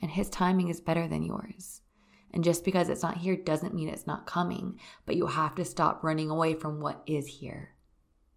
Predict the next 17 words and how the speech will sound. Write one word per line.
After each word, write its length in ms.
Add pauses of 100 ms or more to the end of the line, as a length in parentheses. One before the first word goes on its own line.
(840)
And 100
sometimes, 460
to 80
be 120
honest, 440
the 80
trials, 500
the 60
tribulations, 760
the 60
scarcity, 800 (600)
they 100
bring 200
us 140
closer 320
to 80
God. 360